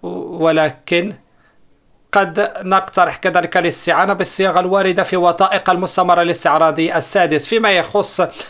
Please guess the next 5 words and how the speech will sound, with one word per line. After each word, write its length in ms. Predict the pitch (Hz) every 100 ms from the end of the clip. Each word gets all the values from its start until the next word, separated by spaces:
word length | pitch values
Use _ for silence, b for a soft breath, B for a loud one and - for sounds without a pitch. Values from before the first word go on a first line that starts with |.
| B
عدد 280 | 180 196 175
الأيام. 500 | 180 170 156 143 147
وبكل 480 | 185 196 - 190 165
إيجاز 800 | - 147 127 170 156 135 139 123 - _ _ _ _ _ _ _ _ _ _ _ _ _ _ -
نحن 420 | 190 - 190 202